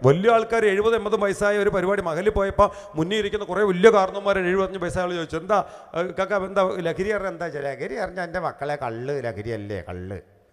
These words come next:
പിന്നെയോ? പിന്നെ ചാരായം. പിന്നെയോ? മുറുക്കാന്. പിന്നെയോ? ബീഡി. സിഗരറ്റ്. അവ, അവ പഴയ കാലം അങ്ങനെയാണ്, അല്ലേ? എൻ്റെ അടുത്തൊരു പത്രമുണ്ട് കാറിനകത്ത്, ആയിരത്തി എൺപതിൽ മനോരമ പത്രം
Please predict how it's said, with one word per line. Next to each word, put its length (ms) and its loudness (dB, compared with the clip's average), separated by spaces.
പിന്നെയോ? 280 0
പിന്നെ 140 -12
ചാരായം. 580 -6
പിന്നെയോ? 320 0
മുറുക്കാന്. 640 -4
പിന്നെയോ? 280 -2
ബീഡി. 760 0
സിഗരറ്റ്. 680 2
അവ, 300 4
അവ 120 4
പഴയ 400 6
കാലം 340 10
അങ്ങനെയാണ്, 480 4
അല്ലേ? 360 6
എൻ്റെ 320 2
അടുത്തൊരു 260 6
പത്രമുണ്ട് 460 6
കാറിനകത്ത്, 580 8
ആയിരത്തി 320 6
എൺപതിൽ 360 4
മനോരമ 340 2
പത്രം 300 6